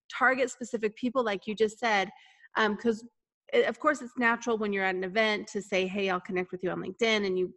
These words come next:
you know, get the business, business card and then find them on LinkedIn. So that works as well. But tell us a little bit about the targeting and getting, diving into, like, your niche and finding the people on LinkedIn that would be a value, you a value to them and them a value to you.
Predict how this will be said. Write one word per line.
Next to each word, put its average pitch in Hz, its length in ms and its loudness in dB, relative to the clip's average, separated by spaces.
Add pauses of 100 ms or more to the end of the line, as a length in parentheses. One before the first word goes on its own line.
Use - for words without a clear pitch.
you 214 120 -2
know, 185 180 -2 (220)
get 202 200 2
the - 140 -10
business, 185 300 -6 (440)
business 220 300 4
card 202 400 0
and 175 100 -2
then 180 140 -2
find 180 240 -4
them 175 80 -4
on 165 100 -6
LinkedIn. 202 440 -6
So 190 80 -12
that 208 320 0
works 190 360 -2
as 185 140 -6
well. 185 340 -2 (440)
But 233 160 0
tell 277 180 4
us 302 140 -4
a 339 40 2
little 339 120 0
bit 294 120 0
about 233 240 0
the 214 100 0
targeting 214 800 0
and 185 400 -2
getting, 202 280 2
diving 208 360 2
into, 196 300 -4
like, 185 240 -2
your 208 200 -2
niche 202 260 -2
and 190 140 -6
finding 254 240 -4
the 233 80 -4
people 214 240 -6
on 196 120 -2
LinkedIn 190 320 -6
that 180 180 -2
would 185 180 -8
be 185 220 -6
a 185 60 -8
value, 180 420 -2 (600)
you 226 200 2
a 226 40 6
value 196 300 4
to 190 100 -10
them 190 180 0
and 180 120 -2
them 170 100 -6
a 175 200 -12
value - 240 -12
to - 120 -14
you. - 80 -12